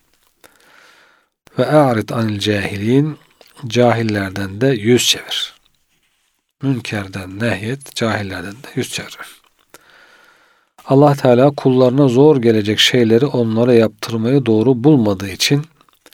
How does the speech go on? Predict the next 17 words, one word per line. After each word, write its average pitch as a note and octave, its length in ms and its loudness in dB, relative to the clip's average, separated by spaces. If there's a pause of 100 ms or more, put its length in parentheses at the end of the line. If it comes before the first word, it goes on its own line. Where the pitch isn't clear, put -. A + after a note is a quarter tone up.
(420)
Peygamber A#2 520 0
Aleyhisselam'a G#2+ 1040 -4
bu B2+ 180 0
ayette G#2 360 -4
üç D#3+ 320 2
şeyi B2 300 2
emretmektedir. G#2 920 -10 (1700)
Bunlardan D3 560 4
biri C3+ 260 6
insanlarla C3 760 2
olan A#2 380 4
ilişkilerinde A2+ 720 0
onların A#2+ 540 0
kusurunu A#2+ 640 -2
bağışlamayı A2 760 0
adet A2+ 460 0
edinmesidir. G2+ 760 -10